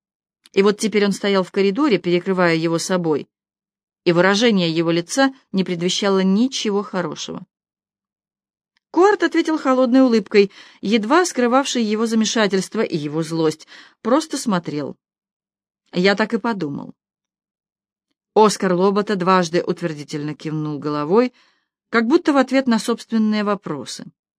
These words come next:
Он был одет в чёрную водолазку, серые брюки и кроссовки. Особой физической силой он, по-видимому, не отличался.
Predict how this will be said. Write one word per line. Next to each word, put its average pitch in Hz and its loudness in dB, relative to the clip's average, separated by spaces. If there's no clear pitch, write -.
Он 220 2
был 233 4
одет 233 4
в - -16
чёрную 233 2
водолазку, 247 0
серые 220 -2
брюки 233 -2
и 226 0
кроссовки. 180 -2
Особой 277 4
физической 262 0
силой 233 0
он, 214 -2
по-видимому, 226 0
не 226 4
отличался. 190 0